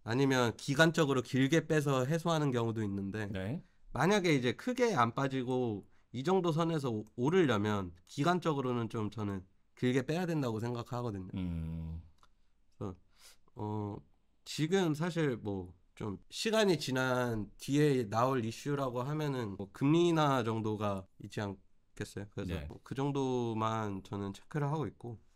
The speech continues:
Speaker 2: 그렇습니다. 뭐 이티에프도
Speaker 1: 음.
Speaker 2: 이제 시작했고, 뭐 자산 운용사들이 이제 매집을 하는 판국이라면은 시중에 남아 있게 되는 유통량이 줄게 되면서 사실
Speaker 1: 네.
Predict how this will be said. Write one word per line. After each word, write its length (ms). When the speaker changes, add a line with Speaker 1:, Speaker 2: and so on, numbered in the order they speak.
Speaker 2:
그렇습니다. 420
뭐 160
이티에프도 460
Speaker 1:
음. 20
Speaker 2:
이제 320
시작했고, 840
뭐 100
자산 280
운용사들이 760
이제 140
매집을 840
하는 420
판국이라면은 1300
시중에 720
남아 480
있게 240
되는 320
유통량이 580
줄게 400
되면서 560
사실 260
Speaker 1:
네. 140